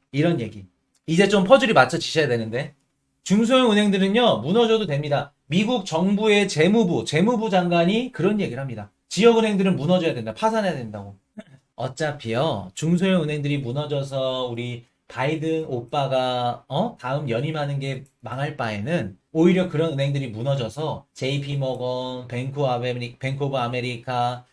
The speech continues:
서른한 개 리스트에 들어가는 은행들로 합쳐지는 게 저희한테는 좋습니다. 저희한테는 좋아요. 그 얘기 하고 싶은 거겠죠. 이해되셨어요? "야, 제니 옐런 누님이, 어, 노망 났나 보다. 지역은행은 망해도 된대." 그게 아니죠.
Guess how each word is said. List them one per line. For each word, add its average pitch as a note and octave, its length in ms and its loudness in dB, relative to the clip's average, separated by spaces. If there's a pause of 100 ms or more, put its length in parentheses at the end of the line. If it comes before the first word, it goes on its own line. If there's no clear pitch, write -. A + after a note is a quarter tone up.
(140)
서른한 B3+ 520 2
개 A3 140 2
리스트에 E3+ 560 -2
들어가는 D3+ 400 -6
은행들로 C#3 760 -4 (160)
합쳐지는 F#3 680 -4
게 F3 360 -2 (180)
저희한테는 A2+ 680 -6
좋습니다. D3 880 -16 (220)
저희한테는 B2 480 -8
좋아요. G#2+ 580 -14 (240)
그 D#3 220 -4
얘기 A2+ 240 -8
하고 C#3+ 240 -12
싶은 E3 340 -16
거겠죠. G2+ 460 -18 (160)
이해되셨어요? B2 720 -4 (200)
"야, C3+ 160 0
제니 E3+ 280 4
옐런 A3 240 6
누님이, F3+ 460 0
어, D#3+ 160 0
노망 F3+ 300 2
났나 D#3+ 260 -2
보다. A#2 640 -4
지역은행은 G#3 480 4
망해도 C#3+ 300 -2
된대." B2+ 580 -4 (100)
그게 B2+ 240 -10
아니죠. G2+ 400 -12